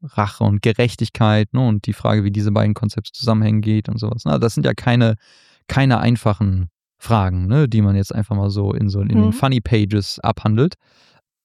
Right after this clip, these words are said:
Speaker 1: Und trotzdem gilt auch da, auch Supergirl zu lesen, macht Spaß.
Speaker 2: Ja.
Speaker 1: Ja, und das, das finde ich, das können Comics, aber vor allem, eben auch vor allem Superhelden-Comics können das sehr gut. Oder finde ich, die besten machen das sehr gut,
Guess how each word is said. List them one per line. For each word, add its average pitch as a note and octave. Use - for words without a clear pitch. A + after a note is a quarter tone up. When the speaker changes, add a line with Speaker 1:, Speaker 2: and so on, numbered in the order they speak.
Speaker 1:
Und B2+
trotzdem D3+
gilt C#3+
auch A#2+
da, D3
auch -
Supergirl A2+
zu -
lesen, G#2
macht A#2+
Spaß. -
Speaker 2:
Ja. C3
Speaker 1:
Ja, D3
und A2+
das, -
das A2
finde C3
ich, -
das -
können A#2+
Comics, E3+
aber C#3
vor D#3
allem, C#3+
eben F#3
auch -
vor -
allem D3+
Superhelden-Comics G2+
können B2+
das B2+
sehr A#2
gut. A2
Oder A2+
finde B2+
ich, A2
die C3
besten A2+
machen G#2+
das F#2+
sehr -
gut, G#2+